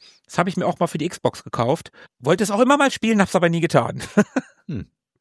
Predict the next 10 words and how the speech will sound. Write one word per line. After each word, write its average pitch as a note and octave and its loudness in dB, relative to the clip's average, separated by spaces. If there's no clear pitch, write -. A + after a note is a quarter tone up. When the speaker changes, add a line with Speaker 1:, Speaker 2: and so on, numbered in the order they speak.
Speaker 1:
Der D3 0
Pile E3+ 0
of D#3+ -2
Shame D#3+ 2
wächst. - 0
Speaker 2:
Spielst - -2
du - -10
denn E3 2
noch G3+ -6
Amiga, D#3+ -2